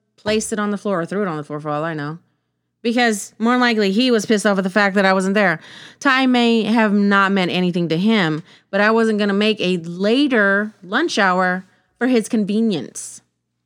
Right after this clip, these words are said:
You be there an hour and a half on the dot, or you don't be there at all. Point blank. 'Cause I had other, I had other appointments that were gonna come in that come in on time. That's your fucking fault, not mine. So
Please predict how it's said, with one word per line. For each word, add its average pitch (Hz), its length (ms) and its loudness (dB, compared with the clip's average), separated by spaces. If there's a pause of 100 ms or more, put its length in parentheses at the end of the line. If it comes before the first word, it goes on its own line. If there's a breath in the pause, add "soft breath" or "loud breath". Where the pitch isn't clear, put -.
(500)
You 208 180 -2
be 262 160 2
there 269 160 2
an 247 80 0
hour 269 180 2
and 302 80 0
a 311 80 0
half 339 180 0 (180)
on 277 160 2
the 311 60 0
dot, 339 300 0 (480)
or 170 60 -6
you 214 180 0
don't 220 240 2
be 202 120 0
there 170 140 0
at 139 80 -4
all. 123 140 -8 (600)
Point 170 340 -6 (200)
blank. 143 360 -14 (520)
'Cause 175 140 -4
I 190 100 0
had 202 180 0
other, 214 480 0
I 170 120 0
had 202 180 0
other 202 180 -2
appointments 240 680 -4 (240 soft breath)
that 185 160 -4
were 180 80 -4
gonna 185 160 -2
come 196 260 0
in 208 160 0
that 175 120 -4
come 185 200 -2
in 185 80 0
on 185 140 0
time. 170 420 -4 (580)
That's 180 240 -4
your 175 160 -2
fucking 151 340 -4
fault, 143 240 -6
not 165 200 -4
mine. 147 340 -8 (800)
So 233 500 -2